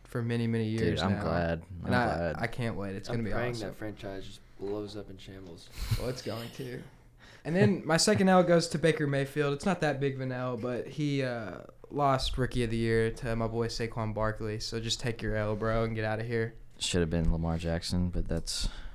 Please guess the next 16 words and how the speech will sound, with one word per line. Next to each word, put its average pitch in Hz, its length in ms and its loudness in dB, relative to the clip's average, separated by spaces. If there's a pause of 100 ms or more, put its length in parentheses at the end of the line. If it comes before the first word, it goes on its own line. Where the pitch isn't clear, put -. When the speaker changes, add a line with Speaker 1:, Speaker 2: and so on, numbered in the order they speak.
(260)
Speaker 2:
different 82 280 -2
argument 85 320 0
for 82 80 -2
a - 20 0
different 82 260 0
day. 78 260 -4 (920)
<laughs> - 560 -2
All 92 180 6 (500)
right, 98 240 12
Blake. 87 220 4
Speaker 1:
Anyway. 123 300 2 (420)
Speaker 2:
What's 107 240 4
your 95 120 6
L? 85 440 2
Speaker 3:
Uh, - 1040 -8
<clears throat> 262 400 6